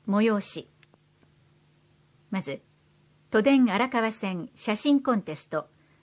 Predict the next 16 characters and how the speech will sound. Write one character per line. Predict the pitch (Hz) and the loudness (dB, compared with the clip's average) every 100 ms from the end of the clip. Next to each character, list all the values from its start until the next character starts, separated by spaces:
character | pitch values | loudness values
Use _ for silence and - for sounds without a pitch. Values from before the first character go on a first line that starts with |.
| - | 0
入 | 254 311 | 2 2
賞 | 294 269 | 2 2
作 | 262 226 | 0 -6
品 | - 202 | -4 -6
展。 | - 143 139 123 _ _ _ _ _ _ _ _ _ _ | -6 -8 -10 -12 _ _ _ _ _ _ _ _ _ _
十 | 190 277 302 | -4 0 0
一 | - 277 | 0 0
月 | 269 262 | 0 2
二 | 269 | 2
十 | 247 226 220 | 2 -2 0
五 | 240 | 0
日 | 214 - 165 175 | -2 -4 -8 -4
土 | 208 | -2
曜 | 214 190 | -2 -4
か | 147 | -6
ら | 147 | -10